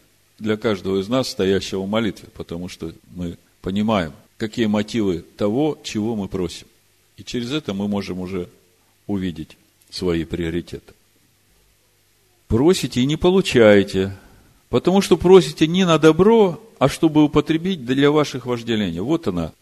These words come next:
точка отсчета, критерий истинности твоих желаний. Для чего просишь? Прелюбодеи и прелюбодейцы, не знаете ли,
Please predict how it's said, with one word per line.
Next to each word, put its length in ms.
точка 340
отсчета, 500
критерий 560
истинности 720
твоих 320
желаний. 460
Для 140
чего 280
просишь? 480
Прелюбодеи 760
и 40
прелюбодейцы, 880
не 160
знаете 520
ли, 260